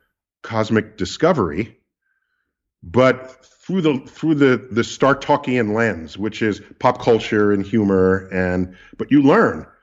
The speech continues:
the fits and starts of science and how we went from A to B to C to beyond the alphabet where there are no letters to ascribe, uh, off to infinity.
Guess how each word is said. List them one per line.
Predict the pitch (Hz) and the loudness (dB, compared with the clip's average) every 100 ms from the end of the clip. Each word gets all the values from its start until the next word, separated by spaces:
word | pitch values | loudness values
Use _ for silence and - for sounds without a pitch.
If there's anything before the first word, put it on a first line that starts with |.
| _ - | _ -8
the | |
fits | 110 - - 131 | -2 -2 -2 -6
and | 117 | 0
starts | 117 110 - | 2 2 -2
of | 92 | -4
science | 147 156 71 - - - _ _ _ - | -2 -2 -6 -12 -16 -16 _ _ _ -4
and | 104 101 101 101 101 101 - _ - | 0 2 2 0 -2 -4 -8 _ -2
how | 120 | 0
we | 110 110 90 _ | 2 0 -2 _
went | 90 113 113 - | 0 0 0 -4
from | 104 98 | -4 -2
A | 113 117 | 0 0
to | 107 | 0
B | 95 117 127 | 0 0 0
to | - 110 | -2 -6
C | - 120 117 143 - _ _ _ _ | 0 0 0 -2 -8 _ _ _ _
to | - 120 113 - _ | 0 2 2 -2 _
beyond | 95 117 117 123 | 0 2 4 4
the | 113 | 4
alphabet | 113 139 120 107 107 104 | 2 2 0 0 0 0
where | 104 | -2
there | 104 | 0
are | |
no | 101 104 101 98 | -2 -2 -4 -2
letters | 101 101 92 90 | 0 0 -2 -4
to | 98 | -4
ascribe, | 90 - 110 98 85 87 _ _ _ - | -4 0 2 2 -2 -8 _ _ _ -12
uh, | 90 85 - | -8 -8 -6
off | 87 85 - | -6 -6 -6
to | 101 87 | -4 -4
infinity. | 76 95 87 | -2 -2 -2